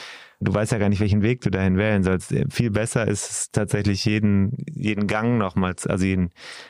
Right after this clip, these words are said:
mittags, morgens, mittags, abends überlegen, was kann ich anders machen. Das ist ja klar bei der Ernährung. Und dann ist es auch, das sind die kleinen Erfolge, ne? Damit kannst du Schritt für Schritt weiterkommen.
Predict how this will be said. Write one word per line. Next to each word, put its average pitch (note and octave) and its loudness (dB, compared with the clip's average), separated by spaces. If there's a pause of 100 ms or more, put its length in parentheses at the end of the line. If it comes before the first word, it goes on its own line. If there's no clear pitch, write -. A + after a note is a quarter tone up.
(140)
mittags, A2+ 0
morgens, G2+ 2
mittags, G2 0
abends G2+ 0
überlegen, G2 0
was F#2 -2
kann G2+ -2
ich F2+ 0
anders G#2+ 0
machen. F2 0
Das - -4
ist - -2
ja F2 0
klar E2+ -4
bei E2+ 0
der F2 0
Ernährung. F2 0
Und G#2 0
dann G2+ 0
ist G2 -2
es G2 0
auch, F#2 -2
das G2+ -2
sind G#2 0
die G2 0
kleinen F#2+ -2
Erfolge, F2 0
ne? F#2 4
Damit F2+ 0
kannst F#2 -4
du - 0
Schritt F2 -2
für F#2+ -2
Schritt F#2 -4
weiterkommen. - -6